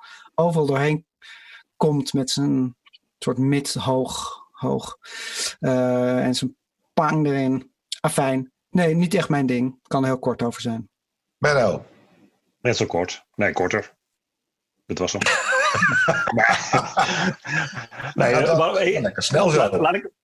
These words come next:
Speaker 3: laat ik het zo zeggen. Ehm, eh,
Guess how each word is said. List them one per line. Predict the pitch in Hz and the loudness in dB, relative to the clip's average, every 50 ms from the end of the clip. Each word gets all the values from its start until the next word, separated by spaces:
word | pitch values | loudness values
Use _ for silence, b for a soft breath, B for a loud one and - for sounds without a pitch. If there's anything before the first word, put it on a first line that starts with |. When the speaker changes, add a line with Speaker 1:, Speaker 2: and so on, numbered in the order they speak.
| _ _ | _ _
Speaker 3:
laat | - 135 151 160 | 0 2 2 2
ik | 151 | 2
het | 156 151 | 0 0
zo | - 156 151 151 151 156 | 2 2 2 4 2 2
zeggen. | 143 151 135 131 151 202 175 - | 2 2 2 0 -2 -4 -6 -10
Ehm, | - - 143 123 120 117 113 107 113 107 - _ _ _ _ _ _ _ | -6 -2 0 2 2 2 2 0 -2 -4 -8 _ _ _ _ _ _ _
eh, | - 98 98 92 90 95 - 110 98 95 90 87 | -4 -2 0 0 0 -2 -2 -2 -2 -2 -2 -4